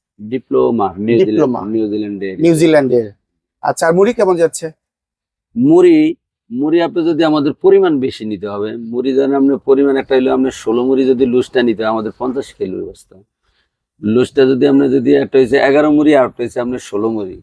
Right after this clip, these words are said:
Speaker 2: হুম।
Speaker 1: ষোলো মুড়ির নিতে হইলে আপনার বাহাত্তর টাকা। আর আরটা আছে আপনার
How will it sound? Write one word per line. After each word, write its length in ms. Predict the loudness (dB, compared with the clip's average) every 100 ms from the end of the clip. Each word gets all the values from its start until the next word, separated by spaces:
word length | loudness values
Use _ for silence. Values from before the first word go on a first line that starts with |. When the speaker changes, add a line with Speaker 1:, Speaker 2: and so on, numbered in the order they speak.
| -6
Speaker 2:
হুম। 200 | -4 -4 -8 _
Speaker 1:
ষোলো 420 | 0 4 4 4
মুড়ির 280 | 4 4 2
নিতে 260 | 2 4
হইলে 420 | 2 2 0 0
আপনার 280 | 0 -2 -4 -6 -14 _ _ _
বাহাত্তর 460 | -2 0 0 -2 -12
টাকা। 220 | -14 -20 -20 _ _ _ _ _ _ _ _ _ _ _ _
আর 600 | 0 2 2 0 -2 -4 -8 _ _ _
আরটা 400 | -2 -2 0 0
আছে 240 | 0 2 2
আপনার 300 | 2 2